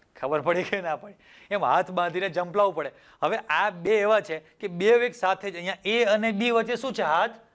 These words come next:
બાંધેલા છે. એટલે એ અને બીને તમે ગરમ કરશો તો છૂટા પડવાને બદલે બંને એક સાથે બાષ્પમાં ફેરવાય અને બંને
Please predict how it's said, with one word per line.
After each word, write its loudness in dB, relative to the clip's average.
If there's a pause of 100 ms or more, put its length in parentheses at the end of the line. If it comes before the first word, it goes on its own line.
(280)
બાંધેલા 2
છે. -12
એટલે -16
એ 0
અને 2
બીને 0
તમે 0
ગરમ 4
કરશો -4 (220)
તો -6
છૂટા 0
પડવાને 2
બદલે 0
બંને 0
એક 4
સાથે 0
બાષ્પમાં 0
ફેરવાય 0 (440)
અને -2
બંને 0